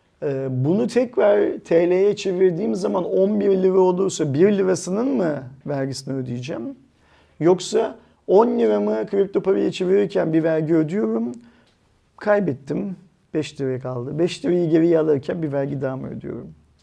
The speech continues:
Bu önemli. Bunların ikisi de bence olabilir. Ama o zaman vergi dilimleri çok önemli. E, çevirirken yüzde kaç bilmem ne filan. İkincisi Türk halkının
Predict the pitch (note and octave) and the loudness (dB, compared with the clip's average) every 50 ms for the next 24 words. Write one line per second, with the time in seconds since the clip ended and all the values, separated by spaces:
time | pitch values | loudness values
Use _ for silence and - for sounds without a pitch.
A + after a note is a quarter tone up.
0 | _ _ - A3 D#3+ C3+ C3 B2+ B2+ C3 - - - - - - - - - _ | _ _ -10 -4 -2 0 0 0 -2 -6 -10 -12 -14 -14 -16 -20 -20 -20 -20 _
1 | _ _ _ - D3 F3 G3+ B3+ D4 D4+ C#4 F#3+ A3 F#3 - D4 A4+ F#4+ F#3+ E3 | _ _ _ 0 2 4 4 4 4 4 2 2 0 -2 2 4 4 6 6 4
2 | D3+ C#3+ A#2+ A2+ B2+ B2 A#2 B2 A#2+ B2 B2+ C#3+ - D#4+ D#4+ - - - _ _ | 0 0 -2 -2 -2 -4 -4 -6 -6 -6 -4 -4 -4 -4 -6 -8 -12 -20 _ _
3 | _ - D#3 E3 F3 E3+ C#3 E3+ G3+ F#3+ F3 D#3 D3+ D#3 D#3+ D#3 E3 D3+ D#3+ D#3+ | _ -6 -2 0 0 0 2 2 0 0 2 2 0 0 0 0 -2 0 0 0
4 | E3 E3+ E3 D#3+ D#3+ D#3+ D#3 - C#3 C#3 C#3+ C3+ C3+ C#3+ - - C3+ - - - | 0 0 0 2 0 0 0 -2 -4 -4 -6 -6 -6 -8 -10 -10 -10 -10 -10 -12
5 | - - - - - G3+ - - - - - _ - - D3 C#3+ C3+ C#3+ D3 D3 | -14 -18 -20 -18 -16 -14 -14 -14 -14 -16 -20 _ -10 -4 -4 -2 0 0 -2 -2
6 | D3 D3 D#3 C#3+ C#3 C#3 C3+ B2+ B2+ B2 C3 B2+ C3 C#3 C#3 - - - C#3 C3+ | -2 -4 -4 -4 -4 -4 -6 -6 -6 -6 -6 -6 -6 -6 -8 -8 -10 -10 -8 -8
7 | C3+ C3+ - - D#3+ D#3+ - D3 C#3+ C#3 - - G#3+ E3+ - B3 A#3 A#3 G#3 G#3+ | -8 -8 -10 -10 -10 -10 -10 -10 -10 -10 -10 -10 -10 -8 -6 -4 -4 -4 -4 -6
8 | - - B3 B3 - - - - - - _ _ - - - G#3+ A3+ F#3 A3+ G#3+ | -4 0 0 0 0 0 -4 -18 -20 -20 _ _ -8 -2 -2 -2 0 0 2 2
9 | G3 - - - E3 F3+ G3+ B3 C4 B3+ | 2 2 2 -2 -4 -4 -4 -4 -6 -6